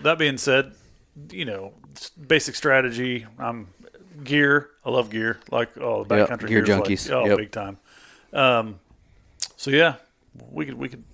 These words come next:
Speaker 1: if somebody, if anybody's interested in that,
Speaker 2: It's
Speaker 1: let us
Speaker 2: not
Speaker 1: know. I'll
Speaker 2: as
Speaker 1: get back on there and
Speaker 2: intimidating
Speaker 1: talk about it.
Speaker 2: as you feel like it is.
Speaker 1: No,
Speaker 2: That's,
Speaker 1: not at
Speaker 2: that's
Speaker 1: all.
Speaker 2: all there is to it.
Speaker 1: No.
Speaker 2: People are intimidated by it because I need to have all this stuff. Sure.
Speaker 1: You do.
Speaker 2: It's cool to have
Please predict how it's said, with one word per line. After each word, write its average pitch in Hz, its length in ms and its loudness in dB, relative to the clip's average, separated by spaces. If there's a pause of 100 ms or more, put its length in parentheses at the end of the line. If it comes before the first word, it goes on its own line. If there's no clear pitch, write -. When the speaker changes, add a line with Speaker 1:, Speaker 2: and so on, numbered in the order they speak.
Speaker 1:
if - 100 -16
somebody, 135 300 -6
if - 140 -12
anybody's 156 420 2
interested 151 400 2
in 135 60 -8
that, 143 280 -2 (320)
Speaker 2:
It's - 180 4
Speaker 1:
let - 40 -4
us - 20 8
Speaker 2:
not 160 200 8
Speaker 1:
know. 123 80 -2
I'll - 40 8
Speaker 2:
as 117 100 4
Speaker 1:
get 117 120 4
back 113 100 2
on 127 80 8
there 120 40 8
and - 0 -
Speaker 2:
intimidating 104 360 8
Speaker 1:
talk 92 80 -4
about 104 80 4
it. - 20 4
Speaker 2:
as 92 140 0
you 92 220 -2 (100)
feel 110 140 6
like 95 200 4
it 87 80 0
is. 78 360 -8
Speaker 1:
No, 160 300 2 (100)
Speaker 2:
That's, 117 180 8
Speaker 1:
not 127 140 0
at 120 60 0
Speaker 2:
that's 117 160 8
Speaker 1:
all. 110 80 10
Speaker 2:
all 104 40 10
there 95 120 4
is 87 120 -2
to 92 140 2
it. 73 140 -6 (220)
Speaker 1:
No. 127 200 -10 (140)
Speaker 2:
People 120 300 8
are 110 80 10
intimidated 113 560 4
by 117 180 8
it 107 100 6
because 95 340 2
I 95 80 4
need 92 180 0
to 92 60 -2
have 87 280 0
all 104 200 6
this 104 160 4
stuff. 107 340 4 (300)
Sure. 113 480 2 (140)
Speaker 1:
You 180 120 -6
do. 143 200 2
Speaker 2:
It's 101 120 2
cool 123 300 6
to 117 100 8
have 113 420 8